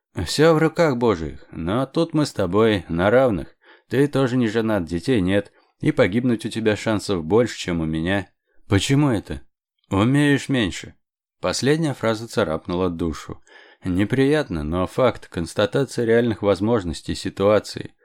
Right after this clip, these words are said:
«Не боишься смерти?» продолжил Саша. В других обстоятельствах, будь Саша трезвым,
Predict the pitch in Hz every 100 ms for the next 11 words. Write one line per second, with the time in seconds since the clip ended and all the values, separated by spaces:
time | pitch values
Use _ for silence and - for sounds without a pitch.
0 | _ - _ - 82 98 123 160 165 -
1 | 143 135 107 85 - - _ _ - 95
2 | 90 92 82 87 - 82 - - _ _
3 | _ _ - 85 90 92 127 139 147 -
4 | 131 110 107 123 127 - 123 95 104 104
5 | 123 110 123 - 90 95 98 101